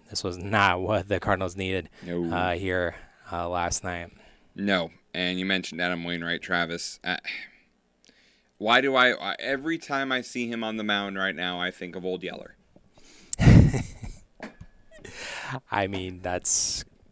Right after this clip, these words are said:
Speaker 1: probably a pretty good comparison, I guess.
Speaker 2: An, an inning and two-thirds, six runs, three walks,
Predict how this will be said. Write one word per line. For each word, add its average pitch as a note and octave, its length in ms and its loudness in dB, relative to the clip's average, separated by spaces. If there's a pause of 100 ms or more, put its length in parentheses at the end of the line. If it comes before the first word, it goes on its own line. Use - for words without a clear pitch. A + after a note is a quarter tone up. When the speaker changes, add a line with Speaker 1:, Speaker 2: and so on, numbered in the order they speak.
Speaker 1:
probably F#2+ 340 -2
a F#2 60 -4
pretty F#2+ 320 -4
good G2 160 -4
comparison, G2+ 580 -6
I F#2 120 -8
guess. - 520 -6
Speaker 2:
An, A2+ 220 4
an A2+ 160 4
inning B2 320 4
and A2+ 180 0
two-thirds, G#2 580 2
six - 300 -6
runs, F#2 600 -2 (160)
three G2+ 220 0
walks, F2+ 600 -2